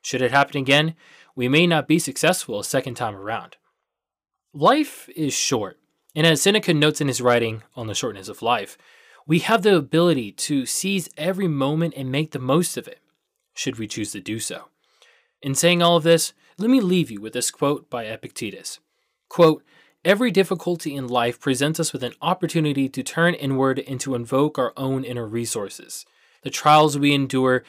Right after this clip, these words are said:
can and should introduce us to our strengths. Prudent people look beyond the incident itself and seek to form the habit of putting it to good use." End quote. Thank you for tuning in to On the Stoa, and I'll talk to you next time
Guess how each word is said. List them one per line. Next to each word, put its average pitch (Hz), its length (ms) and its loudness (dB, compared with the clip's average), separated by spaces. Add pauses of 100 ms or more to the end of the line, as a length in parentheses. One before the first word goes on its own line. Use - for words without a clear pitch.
(120)
can 196 380 0
and 156 200 -4
should 151 280 -2
introduce 160 640 0
us 185 180 -2
to 139 220 -4
our 117 100 0
strengths. - 640 -8 (560)
Prudent 214 360 0
people 170 460 -2 (200)
look 170 200 0
beyond 165 300 0
the 143 60 -2
incident 180 460 -2
itself 143 560 -4 (200)
and 135 180 -6
seek 170 260 -4
to 160 100 -4
form 147 260 -2
the 123 80 0
habit 151 500 0
of 139 160 -8
putting 165 300 0
it 160 300 -2
to 131 120 -6
good 120 260 -2
use." 92 380 -10 (560)
End 107 160 -14
quote. 95 320 -16 (840)
Thank 226 200 2
you 269 60 -4
for 226 100 0
tuning 175 280 2
in 147 160 2
to - 100 -8
On 123 160 -8
the 131 100 -4
Stoa, 104 380 -4 (340)
and 113 100 -10
I'll 107 60 -8
talk 104 220 -4
to - 60 -14
you 101 60 -14
next 117 240 -10
time 139 300 -6